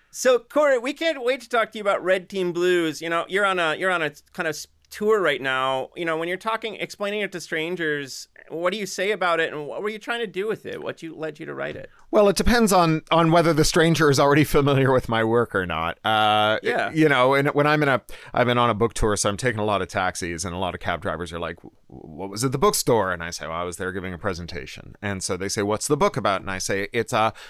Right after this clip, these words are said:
Speaker 2: crime thriller about Silicon Valley scams." And if they're still interested, I say, "It's about a sixty-seven-year-old forensic accountant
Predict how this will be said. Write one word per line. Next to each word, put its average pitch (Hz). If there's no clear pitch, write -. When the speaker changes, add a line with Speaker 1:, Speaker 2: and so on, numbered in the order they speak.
Speaker 2:
crime 151
thriller 98
about 104
Silicon 98
Valley 80
scams." 82
And 87
if 85
they're 78
still 147
interested, 92
I 87
say, 87
"It's 85
about 87
a 87
sixty-seven-year-old 90
forensic 92
accountant 107